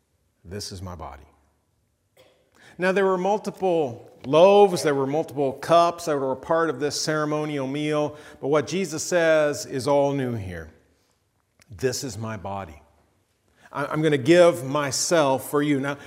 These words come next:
did they fully understand what Jesus was talking about in this moment? I don't think they did. Would they reflect back on this later and say, "Oh, that's what he meant"? Yeah, I'm pretty sure that's exactly the way it worked. When they saw that Jesus was going to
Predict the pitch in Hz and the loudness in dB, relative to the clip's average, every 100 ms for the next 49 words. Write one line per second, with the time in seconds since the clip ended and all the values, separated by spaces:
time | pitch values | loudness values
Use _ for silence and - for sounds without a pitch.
0 | - - 170 220 214 - 226 240 254 233 | -12 -4 2 2 2 -8 -4 -2 0 -2
1 | 208 202 - - 190 196 180 175 175 180 | -2 -2 -4 -4 -2 0 0 0 -2 -4
2 | 185 180 - 160 - 175 165 175 170 160 | -4 -6 -8 -8 -2 -2 -2 -4 -2 2
3 | 160 156 170 175 156 170 170 165 170 - | 2 0 -4 -4 -6 -4 -2 -2 -6 -4
4 | 160 190 170 180 - 143 165 131 - - | -2 -2 -2 -4 -4 -4 -2 -2 -6 -16
5 | - _ _ _ _ _ _ _ _ - | -20 _ _ _ _ _ _ _ _ -10
6 | 123 139 170 165 - 175 160 120 151 170 | -4 2 2 2 -2 -2 -2 -2 2 2
7 | 180 165 160 - 165 170 185 175 156 160 | 2 -2 -2 -2 0 2 2 0 -2 -4
8 | 143 - 120 170 180 170 131 120 156 175 | -4 -4 -4 -2 -2 -4 -6 -8 -8 -10
9 | - 123 113 110 95 80 104 107 87 90 | -10 -8 -6 -8 -10 -14 -10 -10 -10 -12
10 | - 113 92 107 90 92 92 85 90 104 | -14 -14 -12 -12 -12 -12 -14 -14 -10 -12
11 | 101 85 90 90 82 85 76 76 - _ | -12 -16 -14 -14 -16 -18 -18 -20 -20 _
12 | _ _ _ _ _ - 135 139 135 175 | _ _ _ _ _ -12 -6 -4 2 6
13 | 165 147 - 143 156 147 147 - 127 135 | 6 6 -4 -4 -2 -2 -6 -10 -8 -6
14 | 143 123 | -6 -8